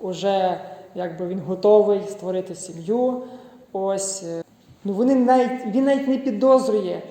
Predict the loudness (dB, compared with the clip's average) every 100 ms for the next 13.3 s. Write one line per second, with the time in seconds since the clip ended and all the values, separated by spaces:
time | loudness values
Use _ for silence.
0 | -18 -20 -10 -4 -2 0 0 2 4 4
1 | 2 -4 -10 0 2 2 -2 -6 -8 -8
2 | -6 -2 0 0 2 2 2 0 -4 0
3 | 2 4 4 2 0 -4 -14 -18 -20 -20
4 | -4 2 4 4 6 6 6 0 -6 -12
5 | -10 -6 2 2 2 -2 -6 -14 -18 -18
6 | -12 -8 -6 -6 -6 -6 -4 2 4 4
7 | 4 0 0 0 0 0 2 2 2 0
8 | -2 -8 -14 -16 -16 -16 -16 -18 -20 -20
9 | -20 0 2 2 2 4 6 6 4 2
10 | -2 -4 -2 2 2 0 -4 0 2 4
11 | 4 2 0 2 4 4 2 0 0 -4
12 | -2 -2 0 0 2 2 2 2 2 -2
13 | -6 -8